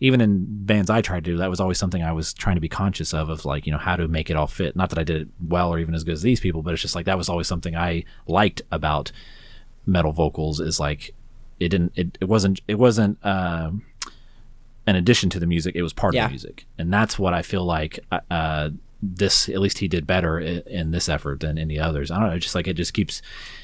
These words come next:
Speaker 1: keeps jiving more and more I hear it. And I haven't read any reviews on this, so I have no idea how other people feel about it, 'cause I tried not to, uh, for these three, just because I,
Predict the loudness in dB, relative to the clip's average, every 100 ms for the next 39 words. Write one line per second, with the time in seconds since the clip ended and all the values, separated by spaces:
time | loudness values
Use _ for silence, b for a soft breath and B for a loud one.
0 | B B 0 6 6 6 2 2 0 0
1 | -2 -2 -2 2 6 6 6 2 2 2
2 | 0 -2 0 2 2 2 0 -2 -2 -2
3 | 0 0 2 0 0 0 -2 -4 -2 0
4 | 0 0 -2 -2 -4 -6 -2 -2 0 -2
5 | 0 0 0 -2 -2 -4 b b b b
6 | 2 2 2 -2 0 0 0 0 0 -2
7 | -4 -4 -4 -2 0 -2